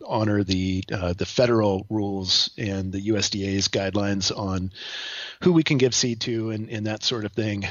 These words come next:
Um, but I will say that we are pushing very hard at the federal level to be able to offer seeds to home growers.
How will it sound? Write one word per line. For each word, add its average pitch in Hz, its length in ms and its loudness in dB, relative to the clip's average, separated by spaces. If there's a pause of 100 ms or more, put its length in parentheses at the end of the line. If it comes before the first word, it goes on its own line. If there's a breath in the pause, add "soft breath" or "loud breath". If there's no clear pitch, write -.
(120)
Um, 110 260 2
but 110 100 2
I 110 80 2
will 123 220 2
say 123 240 4
that 113 180 0
we 110 240 0
are 101 520 -2
pushing 123 400 2
very 110 280 0
hard 117 520 0 (140)
at - 140 -4
the 107 80 -6
federal 117 320 0
level 110 300 0
to 113 200 -4
be 107 120 -2
able 101 180 -4
to 104 480 0
offer 107 420 2
seeds 104 460 0
to 139 220 4
home 139 180 2
growers. 139 500 0